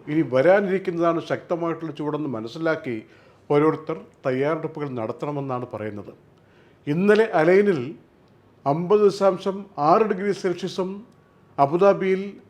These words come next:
അമ്പത് ദശാംശം മൂന്ന് ഡിഗ്രിയും എന്നിങ്ങനെയൊക്കെ കണക്കുകൾ വരുമ്പോൾ ഇതിൻ്റെ സത്യാവസ്ഥ, ഇതിൻ്റെ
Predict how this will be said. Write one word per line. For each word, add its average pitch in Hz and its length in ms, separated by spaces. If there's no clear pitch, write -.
അമ്പത് 175 220
ദശാംശം 185 420
മൂന്ന് 190 240
ഡിഗ്രിയും 190 440
എന്നിങ്ങനെയൊക്കെ 190 580
കണക്കുകൾ 147 460
വരുമ്പോൾ 156 360
ഇതിൻ്റെ 151 340
സത്യാവസ്ഥ, 160 500
ഇതിൻ്റെ 147 220